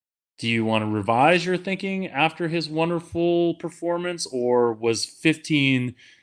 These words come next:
completions not impressive enough for you to feel like this is the second coming of Brett Favre?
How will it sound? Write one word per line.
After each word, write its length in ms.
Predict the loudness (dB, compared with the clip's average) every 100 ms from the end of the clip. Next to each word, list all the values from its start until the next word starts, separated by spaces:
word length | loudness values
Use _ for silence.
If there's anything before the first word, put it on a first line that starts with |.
| _
completions 1160 | -4 -4 0 4 4 4 2 0 -2 -2 -4 -6
not 500 | -4 0 0 0 -6 -12
impressive 480 | -6 0 0 0 -2
enough 320 | -2 -2 -4
for 120 | -4
you 260 | -2 0 -2
to 220 | -4 -10
feel 360 | -6 -4 -2
like 300 | -2 -4 -6 -6
this 240 | -4 -4
is 200 | -6 -8
the 100 | -8
second 400 | -4 -4 -6 -10
coming 400 | -6 -4 -2 -4 -8 -20 _ _
of 140 | -8 0
Brett 240 | 0 -2
Favre? 1120 | -4 0 2 4 2 -2 -4 0 0 0 -4